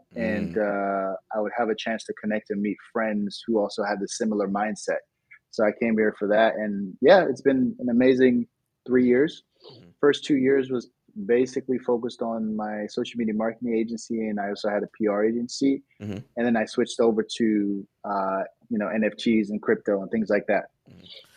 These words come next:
Speaker 2: All right. So let's talk about these N F Ts. Um,
Speaker 1: Mm-hmm.
Speaker 2: give us a, give us as basic as you can. What is an N F T?
Speaker 1: Sure, sure. Uh, an N F T is a certificate of ownership.
Speaker 2: Mm-hmm.
Speaker 1: So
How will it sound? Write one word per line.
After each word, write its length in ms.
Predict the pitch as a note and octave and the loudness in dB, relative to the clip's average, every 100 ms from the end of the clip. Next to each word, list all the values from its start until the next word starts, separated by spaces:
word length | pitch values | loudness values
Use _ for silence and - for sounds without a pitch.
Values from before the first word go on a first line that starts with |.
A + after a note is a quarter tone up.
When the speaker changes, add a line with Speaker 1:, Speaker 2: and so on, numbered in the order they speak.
| _ | _
Speaker 2:
All 80 | F2 | 2
right. 140 | E2 - | 2 2
So 80 | |
let's 160 | F2+ G#2 | 0 2
talk 160 | A#2+ G#2+ | 2 4
about 160 | G#2+ | 2
these 160 | G2+ F2+ | 2 -4
N 120 | F2 | -4
F 140 | E2 | -6
Ts. 420 | - G#1 - - _ _ _ _ _ _ _ _ _ E2 | -8 -12 -12 -18 _ _ _ _ _ _ _ _ _ -6
Um, 60 | |
Speaker 1:
Mm-hmm. 580 | E2+ E2+ E2 D#2+ D#2+ A#2 D3 _ _ _ _ _ _ | -4 -4 -4 -6 -8 -10 -12 _ _ _ _ _ _
Speaker 2:
give 140 | A2+ | 2
us 160 | B2+ B2 | 2 2
a, 160 | F2+ F2 - | -2 -2 -8
give 180 | A#2 | 0
us 240 | A2+ G#2+ - | 0 0 0
as 200 | G2+ F#2+ | -2 0
basic 380 | A#2+ C3 C#3+ G#2+ | 0 0 0 0
as 180 | G#2 | -2
you 60 | G2 | -4
can. 520 | - A2+ F#2 E2+ E2+ | -6 -4 -2 -4 -4
What 220 | G2+ A2 | -2 0
is 160 | G2+ F2+ | -2 -6
an 60 | E2+ | -6
N 140 | F2 | -8
F 160 | E2 - | -10 -14
T? 180 | - - _ _ _ _ _ _ _ _ _ _ _ _ _ - - | -18 -18 _ _ _ _ _ _ _ _ _ _ _ _ _ -16 2
Speaker 1:
Sure, 260 | - C#3 | 8 8
sure. 280 | - B2 - - - - | 8 2 2 -10 -20 2
Uh, 300 | C3+ C#3+ C#3+ - | 10 12 10 8
an 80 | C#3+ | 0
N 160 | A#2+ F3+ | 0 0
F 220 | F#3+ - | 0 -4
T 400 | - E3+ E3 F3 | -10 -4 -2 -2
is 400 | D#3+ D3+ C#3 B2+ | -2 -2 -2 -2
a 180 | C3 B2+ | -2 -2
certificate 720 | - B2 - D3 D3+ E3 - | -6 -10 -6 -8 -4 -6 -4
of 160 | A#2+ F#2+ _ | -8 -8 _
ownership. 580 | C3 C3 A2+ - F2+ - _ _ | -4 -4 -4 -4 -6 -6 _ _
Speaker 2:
Mm-hmm. 200 | G2+ F2+ | -8 -6
Speaker 1:
So 260 | F#2+ C3+ | 0 2